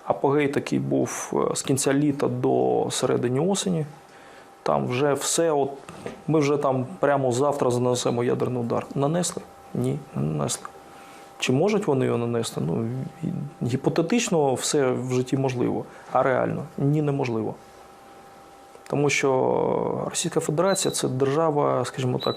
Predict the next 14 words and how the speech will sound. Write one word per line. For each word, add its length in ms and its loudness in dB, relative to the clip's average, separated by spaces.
мильна 280 4
бульбашка. 540 0
Е, 40 -2
в 60 -12
чому, 320 2
я 420 2
в 100 2
якому 340 0
сенсі 300 0
кажу? 300 -2
Вони 200 2
все 460 2
розмухують, 720 2
роздувають. 680 0